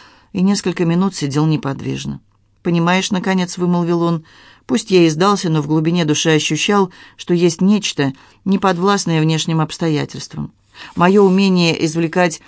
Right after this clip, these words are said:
запечатанные внутри материи образы. Оказалось, я заблуждался. Я утратил даже то, что по праву считал своим, личным. Мне горько и страшно, и я не знаю, зачем всё это вылил на тебя.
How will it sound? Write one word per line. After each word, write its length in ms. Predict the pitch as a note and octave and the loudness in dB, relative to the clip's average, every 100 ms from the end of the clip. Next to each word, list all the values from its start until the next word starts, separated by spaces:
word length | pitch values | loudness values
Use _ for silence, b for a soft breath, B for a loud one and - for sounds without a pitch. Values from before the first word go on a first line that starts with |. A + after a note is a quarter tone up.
| b - | b -10
запечатанные 840 | D3 E3+ E3+ D#3 G3 F#3 E3+ D#3+ | -2 0 0 -2 -2 0 0 0
внутри 500 | D#3 D#3+ E3+ F#3 E3+ b b b | 0 -2 2 2 0 b b b
материи 720 | D3+ E3+ E3+ - F#3+ F3+ F3 D#3+ | 0 2 2 2 2 4 2 2
образы. 600 | G3+ F3+ C3+ C3+ A#2 G#2+ - - _ _ _ _ | 0 0 0 -4 -6 -10 -14 -20 _ _ _ _
Оказалось, 540 | D3+ D#3 D#3 D#3+ D#3 D#3+ | -2 0 2 4 2 0
я 100 | D#3 | 0
заблуждался. 840 | D3+ C#3+ D#3 D3+ F#3+ E3+ - C3 - _ B B - | 0 0 -2 0 -2 -2 -6 -10 -12 _ B B -2
Я 220 | D3 D3 | 2 4
утратил 420 | D3 E3 E3 D#3 | 4 0 0 0
даже 300 | D3 C#3+ C#3+ | 2 0 -2
то, 160 | F#3 F3+ | -2 -2
что 180 | - | -4
по 140 | D3 D3 | -2 -2
праву 320 | E3+ F3 D3+ | 0 2 2
считал 360 | - C#3+ C#3+ C3+ | -2 -4 -4 -4
своим, 460 | - D#3+ F#3 E3+ | -4 -2 -2 -2
личным. 540 | C3+ F3 - C#3 B2+ - _ _ _ | -2 -4 -4 -6 -8 -10 _ _ _
Мне 260 | D3 D3 C#3 | -2 0 0
горько 380 | B2+ F3 F3 C#3 | 0 -2 -2 -4
и 160 | - | -4
страшно, 600 | D3 - D#3+ D3 D3+ C3 C3+ B B | -6 -4 -4 -4 -4 -6 -8 B B
и 120 | - E3 | -6 -2
я 200 | E3 A3 | 0 2
не 140 | G#3 | 0
знаю, 440 | D3+ D3+ C#3+ C3 | 0 0 2 0
зачем 400 | C3 C#3 C#3 G3 | 0 -2 0 -4
всё 200 | F#3 F#3+ | -4 -4
это 180 | F3 E3+ | -4 -4
вылил 300 | C3 C3+ C3 | -4 -4 -2
на 140 | C3 C3 | -2 -2
тебя. 340 | C3+ A2+ | -6 -8